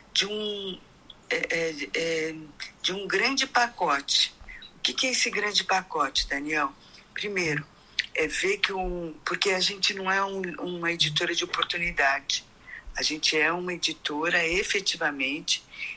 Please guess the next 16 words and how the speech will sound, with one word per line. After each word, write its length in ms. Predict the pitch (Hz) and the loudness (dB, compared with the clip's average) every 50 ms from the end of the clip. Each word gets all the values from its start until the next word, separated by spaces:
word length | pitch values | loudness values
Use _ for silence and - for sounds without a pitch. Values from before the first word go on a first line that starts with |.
| - - - | -10 -4 0
de, 640 | - - 151 156 156 160 160 160 156 151 139 - - - - | 0 2 2 0 -2 -4 -4 -4 -4 -4 -6 -6 -8 2 8
de 400 | - - 151 147 147 151 151 143 | 10 10 10 10 8 4 2 0
autor 480 | 143 156 156 - - 165 165 180 196 - | 0 0 -2 -2 -2 -2 0 0 0 0
que 160 | - 190 180 | 0 -2 -2
queira 420 | - - 170 165 185 190 185 180 | -2 0 0 2 2 2 2 2
carreira 400 | - - 175 165 160 165 165 170 | 2 0 0 0 0 0 0 0
de 100 | 165 175 | 0 0
autor. 540 | 175 175 175 - - 139 131 127 - - - - - - - - - - - - - - - - - - - - - - | -2 -2 -2 -4 -6 -6 -4 -4 -4 -4 -6 -8 -14 -20 -20 -20 -20 -20 -20 -20 -14 -10 -8 -8 -8 -8 -10 -12 -6 -2
E 100 | 175 185 | 0 2
a 60 | 185 | 2
gente 340 | 180 - 214 202 - - - | 2 0 0 0 -2 -2 -2
tem 260 | - 202 196 202 190 | -2 -4 -4 -2 -2
que 540 | - - 208 202 196 202 202 185 175 - - - - - - - - | -2 0 0 0 -4 -6 -6 -8 -8 -8 -8 -10 -12 -14 -12 -12 -8
ver 480 | 147 - - 170 170 156 151 143 147 - - - - - - - - - - - - - - - - - - - - - - - - - - - | -4 -2 2 2 4 4 2 0 -2 -4 -8 -10 -10 -10 -8 -8 -8 -6 -6 -8 -8 -8 -6 -4 -4 -2 -2 -2 -4 -6 -6 -6 -6 -4 -2 -2
exatamente 760 | 151 151 147 196 214 - 247 233 226 220 220 - - - 196 | -2 0 2 2 2 2 2 2 0 0 -2 0 0 0 0
isso, 400 | 170 156 147 143 - - - | -2 0 0 2 2 2 0